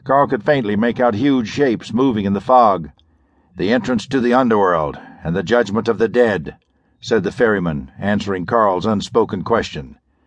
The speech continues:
"Is that where we're going?" said Carl, surprised to find he could speak on his own. "No." The ferryman raised a cowled arm and pointed.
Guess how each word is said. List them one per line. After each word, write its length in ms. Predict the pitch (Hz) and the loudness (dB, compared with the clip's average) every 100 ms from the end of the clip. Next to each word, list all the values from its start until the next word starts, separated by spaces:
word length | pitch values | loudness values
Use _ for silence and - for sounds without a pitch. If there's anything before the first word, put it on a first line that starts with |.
| _ _ _ _ _ | _ _ _ _ _
"Is 200 | 113 113 | -6 2
that 180 | 160 151 | 2 4
where 120 | 160 | 4
we're 140 | 165 147 | 4 4
going?" 540 | 160 175 208 214 147 - _ _ | 4 4 4 0 -2 -10 _ _
said 300 | - 98 78 | -8 -8 -6
Carl, 360 | 113 107 85 92 | 0 0 0 -2
surprised 520 | - 98 117 104 90 | -4 -2 0 0 -2
to 80 | 92 | -4
find 260 | 113 101 95 | 0 0 0
he 100 | 92 | -4
could 140 | 90 | -6
speak 320 | - 120 104 | -4 -4 -2
on 120 | 101 | -2
his 140 | 92 87 | -2 0
own. 380 | 107 104 85 71 _ _ _ _ _ _ _ 98 | 0 0 -2 -8 _ _ _ _ _ _ _ -2
"No." 600 | 110 131 113 78 60 - _ _ | 2 4 4 0 -6 -16 _ _
The 80 | 85 | -8
ferryman 420 | - 107 95 87 | -2 -2 -2 -2
raised 340 | 95 104 92 101 | -2 0 -2 -4
a 40 | |
cowled 400 | - 113 104 101 | -4 0 0 2
arm 240 | 104 101 92 | 2 0 -2
and 140 | 87 | -4
pointed. 420 | 110 95 85 - | -4 -4 -6 -12